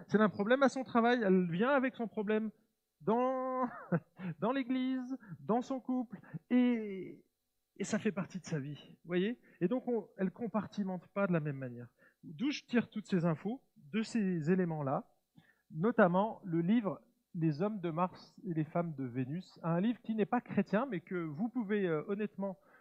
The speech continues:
lire, euh, avec beaucoup de, euh, comment dire, pas de joie, <laughs> mais de, d'attention, parce que vraiment, il soulève des choses intéressantes.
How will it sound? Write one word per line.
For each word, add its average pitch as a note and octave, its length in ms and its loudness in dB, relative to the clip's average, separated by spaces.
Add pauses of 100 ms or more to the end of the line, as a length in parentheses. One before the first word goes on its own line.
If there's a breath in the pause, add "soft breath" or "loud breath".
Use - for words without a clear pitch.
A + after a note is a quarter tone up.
(120)
lire, F3+ 400 2 (220)
euh, D3+ 360 0
avec E3 400 0
beaucoup D#3 460 -6
de, D3+ 400 -4 (1120 soft breath)
euh, C3 360 -4 (640)
comment D3 220 -8
dire, B2+ 140 -8
pas C#3 120 -8
de C#3+ 140 -6
joie, G3 340 4
<laughs> - 0 -
mais D#3 320 4 (380 soft breath)
de, C#3+ 480 -6
d'attention, A#3 520 2
parce - 220 -2
que A#3 320 -4
vraiment, G3 500 0
il G#3+ 100 -4
soulève F3+ 360 -2
des D3+ 120 0
choses C3+ 360 -8 (100)
intéressantes. D3 600 -4